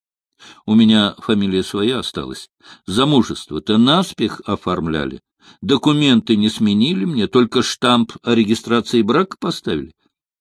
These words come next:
И эту бумагу, значит, дают начальнику госпиталя. С этого момента моё положение узаконилось. На следующий день Володю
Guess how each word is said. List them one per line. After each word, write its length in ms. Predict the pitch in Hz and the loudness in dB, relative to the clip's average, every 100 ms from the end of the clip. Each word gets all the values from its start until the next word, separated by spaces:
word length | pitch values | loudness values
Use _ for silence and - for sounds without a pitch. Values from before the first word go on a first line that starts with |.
| _ _ - | _ _ -2
И 100 | 107 | 2
эту 320 | 185 208 131 | 4 2 2
бумагу, 560 | 110 117 113 139 175 175 | 6 6 6 4 2 0
значит, 440 | 165 165 156 110 | -2 -2 -2 0
дают 420 | 131 156 226 - | 2 2 2 2
начальнику 640 | 143 131 139 156 190 - 202 | 0 0 0 2 0 0 0
госпиталя. 760 | 135 135 113 - 87 90 90 - _ _ _ _ _ _ _ _ _ _ _ _ | 4 6 4 0 -4 -4 -6 -10 _ _ _ _ _ _ _ _ _ _ _ _
С 140 | - 113 | -6 0
этого 340 | 104 - 78 | 0 0 -4
момента 600 | 73 76 92 175 185 - | -4 -4 -4 -4 -4 -6
моё 280 | 101 78 80 | -6 -4 -4
положение 600 | - 69 76 131 170 170 - | -6 -8 -6 -4 -4 -6 -6
узаконилось. 920 | 107 143 - - - - - - - _ _ _ _ _ _ _ - - - | -4 -4 -8 -10 -10 -10 -12 -14 -18 _ _ _ _ _ _ _ -20 -20 -6
На 100 | - | -2
следующий 560 | 131 120 143 139 135 135 | 2 4 4 2 0 0
день 260 | 135 151 135 | 0 0 4
Володю 440 | 127 135 143 139 | 4 6 4 2